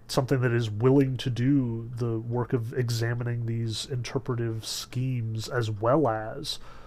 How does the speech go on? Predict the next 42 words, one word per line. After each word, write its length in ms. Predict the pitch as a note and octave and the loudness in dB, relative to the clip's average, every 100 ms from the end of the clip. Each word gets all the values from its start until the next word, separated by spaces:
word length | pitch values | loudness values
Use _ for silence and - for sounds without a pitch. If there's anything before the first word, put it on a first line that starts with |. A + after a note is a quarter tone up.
| - - | -16 0
um, 340 | C3+ A#2+ A#2+ - | 2 4 2 0
applying 680 | C3 - B2+ A#2+ A#2+ A#2+ A2 | -2 2 2 4 2 0 0
them 280 | A2 A2 A2 | -2 -2 -4
in 200 | A#2 A#2 | -4 0
real 220 | A#2+ A2+ | 0 0
time 460 | - C3 B2 A2+ A2 | -2 -2 -2 -4 -6
to 180 | - C3 | -4 -4
what 220 | A#2 - | -4 -6
this 180 | A#2 - | -8 -6
game 260 | A#2+ A2+ | -6 -4
is 120 | A2+ | -4
saying 400 | - A2+ G#2+ G#2+ | -6 -6 -6 -8
and 160 | G#2+ G#2+ | -8 -4
doing. 460 | A#2+ A2+ G#2+ E3 - - - - - - | -4 -4 -8 -14 -18 -20 -20 -20 -20 -2
Um, 440 | B2 A#2 A2 G#2+ G#2+ - - | 0 2 0 -4 -12 -20 -10
but, 280 | C#3 F#3 C#3+ | 8 8 8
you 140 | F#3 E3 | 2 2
know, 240 | A2+ G#2 - | 2 -2 -2
again, 600 | D3+ C#3 E3 A2 G#2 G#2+ - | 0 6 6 6 0 -10 -4
that's 380 | B2+ A2+ - - | 0 0 -2 -8
a 80 | B2 | -8
different 440 | A2+ B2 A#2 A#2 | -4 -4 -4 -6
book. 420 | A2+ A2 B2 - - - - - - - | -4 -4 -6 -14 -16 -18 -20 -20 -14 -2
Um, 500 | B2 A#2 A2+ A2 A#2 - - - - - - - - | 2 2 0 -6 -14 -18 -20 -20 -20 -20 -20 -20 -4
so, 460 | - E3+ D3+ D3+ - - | 6 8 8 4 -6 0
honestly, 480 | E3+ A3+ G#3 G3+ E3 | 6 8 8 8 8
like, 320 | D3+ C#3 - - | 10 8 6 6
overall, 560 | E3+ D#3 D3 F3 E3+ | 8 10 10 10 8
I 140 | D3 D#3 | 6 6
have 180 | F3+ E3 | 4 2
to 80 | D#3+ | 4
say 200 | E3 D3+ | 4 8
I 100 | D#3+ | 8
like 300 | D#3+ F3+ A2 | 8 6 2
this. 340 | A2 D3 - | -6 -8 -4
This 180 | C3 - | -2 0
is, 240 | C#3 C3+ | 0 -2
this 220 | B2+ D#3+ | 0 0
is 140 | D#3+ D3+ | 2 2
a 60 | |
good 300 | C3 D#3 C#3+ | 6 4 4
move. 520 | C3 D#3 A#2 G2 - | 4 4 4 0 -12